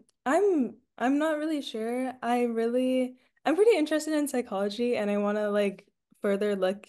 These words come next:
into, yeah, I just, I think that I wanna major in psychology and hopefully English as well. Um,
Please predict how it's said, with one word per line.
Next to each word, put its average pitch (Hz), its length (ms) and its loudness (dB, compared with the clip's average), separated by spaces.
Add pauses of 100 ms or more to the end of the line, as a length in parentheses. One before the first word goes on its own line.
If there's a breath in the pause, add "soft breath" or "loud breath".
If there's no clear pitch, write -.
(100)
into, 196 640 0 (640)
yeah, 302 180 4
I 233 100 6
just, 277 260 2 (140)
I 254 80 6
think 330 200 2
that 330 120 6
I 285 60 2
wanna 233 500 -2 (140)
major 208 320 -2
in 208 100 -2
psychology 202 800 -2
and 196 260 -4
hopefully 233 480 -2
English 202 380 -2
as 190 160 -6
well. 196 400 -4 (640 soft breath)
Um, 185 480 -2